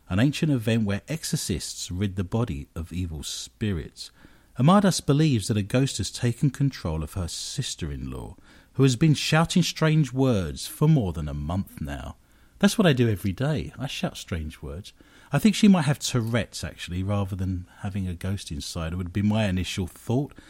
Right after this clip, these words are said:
I once had florets, of course, and I went round shouting cauliflower and broccoli to random strangers. "My sister-in-law must have been possessed by a ghost," she said. "We've come to the ghost fair to pay our respects to the temple.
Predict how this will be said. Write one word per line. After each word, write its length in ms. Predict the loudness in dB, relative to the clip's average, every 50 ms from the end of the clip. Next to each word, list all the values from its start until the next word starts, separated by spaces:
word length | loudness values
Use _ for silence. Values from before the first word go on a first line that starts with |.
| -12 -4 2
I 60 | 4
once 220 | 6 6 6 6
had 140 | 6 4 4
florets, 480 | 2 2 0 2 2 2 2 -2 -2 -4
of 120 | -6 -4 -4
course, 260 | -4 -2 -2 -2 -2
and 80 | -2
I 60 | 0 0
went 240 | 0 -2 -2 0
round 320 | 0 0 2 2 2 0 -2 -4 -14 -20 -20 _ _
shouting 500 | -12 -6 -2 0 0 0 0 -2 -4 -2
cauliflower 600 | -2 -2 0 0 -2 -2 -2 -2 0 0 0 0
and 120 | -2 -2 -2
broccoli 360 | -2 -4 -4 -4 -6 -6 -6
to 140 | -4 -6 -4
random 340 | -4 -2 -2 -2 -4 -4
strangers. 840 | -6 -8 -8 -4 -2 0 2 2 0 0 -2 -6 -8 -8 -10 -12 -12 -12 -14 -14 -14 -18 -20 -8 2
"My 140 | 6 6 6
sister-in-law 640 | 6 6 4 4 4 6 6 6 8 8 8 8 8
must 240 | 8 8 6 6 4
have 100 | 4 6
been 140 | 6 6 6 6
possessed 420 | 4 2 4 4 4 4 2 0
by 140 | 2 4 4
a 80 | 4 4
ghost," 340 | 4 4 4 4 4 2 0
she 160 | -4 -6 -6
said. 380 | -4 -4 -4 -2 -4 -4 -8 -12 -20 -20 -20 -20 -8 -2
"We've 160 | 0 0 0
come 180 | 4 4 4 4
to 120 | 6 4
the 100 | 2 4
ghost 320 | 4 4 4 2 2 0 -4
fair 260 | -4 -2 0 0 0
to 140 | -2 -4 -6
pay 240 | -8 -6 -6 -2 0
our 100 | 0 0
respects 540 | 0 0 -2 -4 -6 -8 -8 -10 -8 -10 -12
to 100 | -12 -10 -10
the 100 | -10 -10
temple. 680 | -8 -4 -2 0 0 0 -2 -4 -6 -6 -8 -8 -12